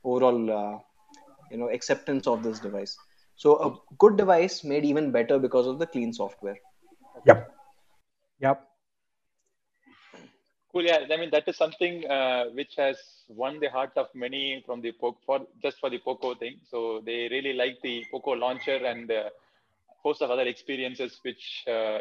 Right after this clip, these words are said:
Speaker 3: it gets along. So, uh, I am sure that, uh,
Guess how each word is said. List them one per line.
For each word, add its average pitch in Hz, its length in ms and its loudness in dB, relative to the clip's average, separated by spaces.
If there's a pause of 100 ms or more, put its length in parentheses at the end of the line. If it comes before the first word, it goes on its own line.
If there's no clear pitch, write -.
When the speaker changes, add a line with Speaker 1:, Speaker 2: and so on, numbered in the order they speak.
(120)
Speaker 3:
it - 120 -14
gets 120 220 -6
along. 110 300 -6 (580)
So, 131 360 -2
uh, 120 640 0 (220)
I 131 160 -4
am 127 180 -4
sure 160 280 2
that, 139 260 2 (100)
uh, 120 400 2